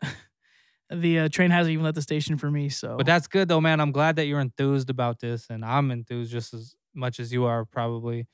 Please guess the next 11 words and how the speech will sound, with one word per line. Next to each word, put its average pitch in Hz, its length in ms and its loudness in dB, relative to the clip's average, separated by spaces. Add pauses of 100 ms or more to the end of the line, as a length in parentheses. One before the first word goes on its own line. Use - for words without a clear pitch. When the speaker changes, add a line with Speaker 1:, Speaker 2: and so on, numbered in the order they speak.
(500)
Speaker 2:
And, 123 340 0
um, 120 500 2 (460)
I 123 80 -4
can't 131 220 0
wait 131 140 2
to 123 80 -6
continue 123 400 -4
doing 120 260 -2
this, 110 220 -8
man. 113 380 -6
Um, 113 420 -6